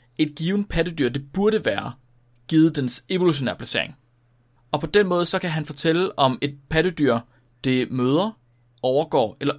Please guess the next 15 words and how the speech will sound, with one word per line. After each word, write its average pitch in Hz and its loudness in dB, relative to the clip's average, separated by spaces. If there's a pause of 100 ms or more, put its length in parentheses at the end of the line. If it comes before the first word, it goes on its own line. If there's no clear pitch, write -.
undergår 175 0
de 135 -8
her 139 -8
forventninger. 69 -8 (600)
Og 135 -6
som 139 -4
sagt, 165 -2
mennesket 156 0
er 110 0
med, 147 0 (360)
og 147 -2
mennesket 156 0
gør 131 4
alle 127 0
tre. - -10